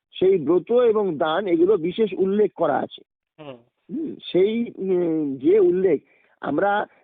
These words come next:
Speaker 1: চিকিৎসা শাস্ত্রে যে, যে, উম, যে যখন শারীরিক ব্যাপারে কোনো রকম উল্লেখ থাকে, তার বাইরে যদি কোনো রকম কিছু ব্যবস্থা নেওয়া হয়, চিকিৎসকেরা নেন, তাহলে সেটা কিন্তু সঠিক হয় না, তার ফল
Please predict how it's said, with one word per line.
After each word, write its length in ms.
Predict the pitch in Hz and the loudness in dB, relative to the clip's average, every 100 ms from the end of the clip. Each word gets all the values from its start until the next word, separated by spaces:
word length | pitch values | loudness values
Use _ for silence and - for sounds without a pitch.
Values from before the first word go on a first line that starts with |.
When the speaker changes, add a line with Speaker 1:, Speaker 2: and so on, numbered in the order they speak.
| _ - | _ -8
Speaker 1:
চিকিৎসা 460 | 185 254 - 254 | -2 -2 -2 -2
শাস্ত্রে 480 | 208 233 - 240 - | 0 -4 -2 -2 0
যে, 200 | 175 185 | 0 -2
যে, 360 | 160 156 185 - | 0 0 0 0
উম, 320 | 165 160 156 | -2 0 -2
যে 200 | 139 156 139 | 0 -2 0
যখন 360 | 139 - 214 214 | -2 -2 -2 -4
শারীরিক 520 | - 165 208 233 196 | -6 -2 0 0 0
ব্যাপারে 460 | 196 190 180 165 185 _ _ _ | -2 0 0 2 0 _ _ _
কোনো 220 | - 190 | -4 0
রকম 400 | 208 202 214 202 170 | 0 0 0 -2 0
উল্লেখ 400 | 180 185 202 190 | 0 2 0 -2
থাকে, 340 | - 147 143 - | -6 -2 0 0
তার 200 | 170 190 | 0 -2
বাইরে 380 | 185 170 170 208 | 0 0 2 2
যদি 440 | 208 208 190 170 196 _ _ _ | 0 -2 -2 -4 -6 _ _ _
কোনো 180 | 185 196 | 0 0
রকম 340 | 190 196 190 | 0 -2 -4
কিছু 220 | 180 170 | -4 0
ব্যবস্থা 460 | 180 160 170 156 165 | 2 0 -4 -6 -4
নেওয়া 320 | 156 160 160 | 0 0 -2
হয়, 300 | 165 156 143 | 0 0 0
চিকিৎসকেরা 600 | 151 151 151 165 165 160 | -2 -6 -2 0 0 0
নেন, 280 | 147 139 175 - _ _ | 0 -2 -4 -8 _ _
তাহলে 260 | 151 160 202 | -2 0 0
সেটা 280 | 185 190 | 0 0
কিন্তু 340 | 175 185 175 220 | 0 -2 -2 -8
সঠিক 460 | - 165 196 175 | -4 -4 -2 -4
হয় 200 | 147 143 | -2 0
না, 200 | 147 240 - _ _ _ 143 | 0 -2 -4 _ _ _ _
তার 180 | 156 160 | -6 -6
ফল 320 | - 165 226 | -4 -2 -2